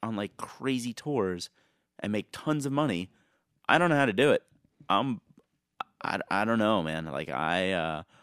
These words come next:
I don't make that much. <laughs> I wish I did. I mean, I don't try to undercut myself. Um, but, uh, yeah, that, that's it, you know. Because it's not,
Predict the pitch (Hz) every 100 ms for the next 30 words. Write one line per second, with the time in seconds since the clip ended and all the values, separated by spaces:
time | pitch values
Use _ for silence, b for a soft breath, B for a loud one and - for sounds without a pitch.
0 | b - 107 107 78 85 80 69 57 62
1 | - - - _ - - 147 - - 120
2 | - - - - 101 98 110 107 98 92
3 | 95 76 - _ _ _ - 85 98 98
4 | 95 107 110 117 95 78 113 127 80 65
5 | - 71 104 _ _ _ _ - 85 82
6 | 69 76 92 _ _ _ _ _ _ _
7 | _ _ _ _ _ - 87 82 80 73
8 | 76 69 71 _ _ _ _ _ _ _
9 | _ _ _ _ _ - 67 69 71 57
10 | - - 80 - 78 - - 76 73 -
11 | _ _ _ _ B B B B - 139
12 | 156 135 120 127 117 - -